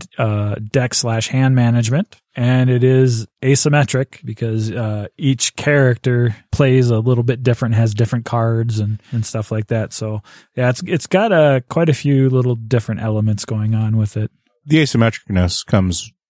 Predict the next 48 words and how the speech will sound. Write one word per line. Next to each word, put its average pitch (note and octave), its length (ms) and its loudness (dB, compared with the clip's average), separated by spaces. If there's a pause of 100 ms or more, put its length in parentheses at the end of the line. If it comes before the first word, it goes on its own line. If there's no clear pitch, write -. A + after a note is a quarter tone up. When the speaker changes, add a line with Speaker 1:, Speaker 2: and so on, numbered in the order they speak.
(200)
Speaker 2:
not G2+ 220 2
only F#2 160 2
from F2+ 160 -4
how F2 100 0
the G2+ 80 -4
characters E2+ 420 -2
play, - 240 -10
but D#2 180 -10 (220)
wow, D#2 240 -6
we're D#2+ 200 -12
really D#2 280 -10
going D2+ 420 -14 (220)
<laughs> - 580 -10 (920)
But A#2+ 120 0
also A#2+ 340 4
in G2 180 0
each G2+ 200 0
character's E2+ 400 0
goal E2 360 0
every D2+ 240 -6
scenario, D2+ 480 -6
too. - 260 -10 (160)
Speaker 1:
Yes, - 380 -8 (220)
that's - 160 -6
true. G#2+ 160 -2 (260)
Yeah, - 220 0 (100)
each, - 260 0
each C#3+ 220 -6
character G#2+ 500 2
gets G#2 240 2
a, G2+ 140 2 (140)
a A2 100 0
battle G2+ 360 2
goal G2 440 2 (200)
that G#2+ 200 2
is G2+ 320 0 (340)
pretty C#3+ 160 4
much A#2+ 180 2
just A#2+ 160 2
known A#2 240 6
to A2+ 80 0
them. A2 320 2
You B2+ 160 6
also C3 240 4
have B2 160 2
a A2 40 0
retirement G#2 680 -2
goal G2 300 -8